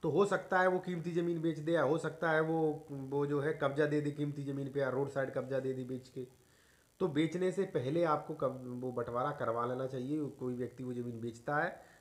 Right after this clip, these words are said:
आपकी साझेदारी की ज़मीन जो बेचता है, जिसमें आपका भी हिस्सा है, वो बेचने से पहले ही आप बंटवारा करवा लीजिए सरकारी, ठीक है, पहली condition। दूसरी, निर्माण होने से पहले, आपको लगता है कि ये निर्माण करना चाह रहा है, तो निर्माण होने से पहले ही आपको बंटवारा ला-,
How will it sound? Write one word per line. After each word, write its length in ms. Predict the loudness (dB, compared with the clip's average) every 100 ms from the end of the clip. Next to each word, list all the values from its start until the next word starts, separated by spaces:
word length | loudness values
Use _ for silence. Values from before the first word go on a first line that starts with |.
| -14 0
आपकी 440 | 0 0 -2 -2 -2
साझेदारी 680 | 2 2 4 4 2 2
की 180 | -4 -6
ज़मीन 340 | -4 -4 -6
जो 100 | -6
बेचता 400 | -6 -6 -6 -4
है, 100 | -2
जिसमें 260 | -4 -6 -4
आपका 300 | -2 -2 -4
भी 100 | -4
हिस्सा 320 | -6 -8 -4
है, 200 | -2 -4 -8 -20 -14 -6
वो 60 | -2
बेचने 340 | 0 0 -2
से 100 | -2
पहले 280 | 0 0 2
ही 100 | 0
आप 120 | 0
बंटवारा 340 | -2 -2 -4 -4
करवा 300 | -6 -6 -6
लीजिए 220 | -8 -10
सरकारी, 420 | -12 -12 -12 -12 -16 _
ठीक 140 | -10 -6
है, 60 |
पहली 320 | -6 -2 -2 0
condition। 480 | -4 -6 -6 -8 -8 -20 _ _ _ _ _ -18 -8
दूसरी, 420 | -6 -4 -4 -6 -8 -20 -20 _ -2
निर्माण 460 | 6 6 8 6
होने 280 | 6 2 0
से 140 | -4 -4
पहले, 340 | -4 -6 -6 -4
आपको 280 | -2 0
लगता 320 | 2 2 2 2
है 120 | 0
कि 100 | 0
ये 80 | 0
निर्माण 340 | 0 2 2
करना 300 | 0 0 0
चाह 200 | 0 -2
रहा 180 | -2 -4
है, 100 | -6 -16 -20 -20 _
तो 60 | -4
निर्माण 420 | 0 0 2 2
होने 280 | 2 0 0
से 140 | -2
पहले 280 | -4 -4 -2
ही 100 | 0
आपको 240 | 0 -2 -4
बंटवारा 380 | -4 -2 -2 -2
ला-, 180 | -4